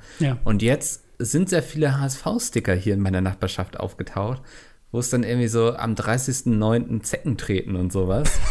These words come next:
Speaker 2: Oder Zecken jagen. Ich, also so irgendwie in dem
Speaker 1: <laughs> Ja.
Speaker 2: Sinne so, Alter, hier rottet sich gerade irgendwas zusammen, habe ich das Gefühl.
Speaker 1: Es braut sich was zusammen, ja.
Speaker 2: Ja, definitiv, was dann am dreißigsten neunten explodieren wird.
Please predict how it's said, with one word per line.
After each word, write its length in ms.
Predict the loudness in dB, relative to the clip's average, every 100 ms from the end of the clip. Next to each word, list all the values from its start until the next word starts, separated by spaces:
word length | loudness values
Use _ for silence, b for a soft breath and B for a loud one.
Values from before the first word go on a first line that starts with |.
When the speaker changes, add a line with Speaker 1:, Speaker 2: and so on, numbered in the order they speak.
| B B B 2
Speaker 2:
Oder 200 | 2 2
Zecken 280 | 0 2 4
jagen. 340 | 6 4 4
Ich, 180 | 2 2
also 240 | 4 4
so 80 | 4
irgendwie 260 | 4 6 8
in 120 | 8
dem 440 | 8 8 6 2 -6 -12
Speaker 1:
<laughs> 160 | -4
Ja. 220 | 0 0 2
Speaker 2:
Sinne 340 | 4 6 4
so, 160 | 4 4
Alter, 440 | 4 4 4 0 -8 -10
hier 560 | 0 6 6 6 4 0 -8 -10 -2
rottet 280 | 2 2 2
sich 160 | 0
gerade 280 | 2 4 4
irgendwas 400 | 4 2 2 0
zusammen, 380 | -4 -2 0 2
habe 140 | 2 0
ich 60 |
das 240 | -2 -4 -6
Gefühl. 320 | -8 -4 2
Speaker 1:
Es 80 | 2
braut 260 | 4 2 2
sich 160 | 0
was 180 | 0 -2
zusammen, 380 | -2 -2 -2 -4
ja. 160 | -2 2
Speaker 2:
Ja, 180 | 2 4
definitiv, 580 | 2 2 0 -2 -4
was 120 | -4 -2
dann 120 | -2
am 120 | -2
dreißigsten 480 | 0 0 0 0 0
neunten 280 | 2 0 -2
explodieren 600 | -6 -6 -2 0 2 0
wird. 240 | -2 -4